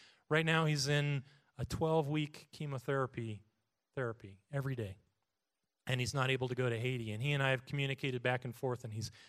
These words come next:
expressed how frustrated he was that he's not doing ministry. And I was able to, to share with him my thought that right now God has set up divine appointments for him every single day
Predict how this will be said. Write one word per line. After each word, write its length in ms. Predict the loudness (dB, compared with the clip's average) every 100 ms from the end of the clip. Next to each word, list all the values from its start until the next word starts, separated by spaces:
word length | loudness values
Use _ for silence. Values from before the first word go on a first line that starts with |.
| -16
expressed 440 | -6 0 2 2 2
how 100 | -2
frustrated 720 | -2 2 2 2 0 0 0
he 120 | -2
was 300 | 0 0 0
that 100 | -2
he's 160 | -4 -4
not 200 | -4 -4
doing 220 | -6 -4
ministry. 540 | -4 -4 -4 -6 -10 -12 _ _ _ _ _ _ _ _ _ _ _ 0
And 140 | 4
I 80 | 4
was 160 | 4
able 260 | 4 4 2
to, 220 | 2 2
to 240 | 2 -4 -2
share 380 | -2 0 2 2
with 200 | 0 -4
him 140 | -4
my 160 | -4 -6
thought 400 | -2 -2 -2 -6
that 200 | -10 -12 _ _ _ _ -2
right 180 | 0
now 300 | 0 -2 -2 -2
God 320 | 0 0 0
has 220 | -2 0
set 260 | 0 0 -2
up 140 | -4 -8 _
divine 480 | -6 -2 -2 -2 -6
appointments 760 | -6 -6 -6 -10 -14 -12 -14 -8
for 100 | -6
him 340 | -4 -4 -8 -16 _ _ _ -4
every 340 | -4 -2 -2
single 340 | -2 -4 -6 -4
day 300 | -6 -6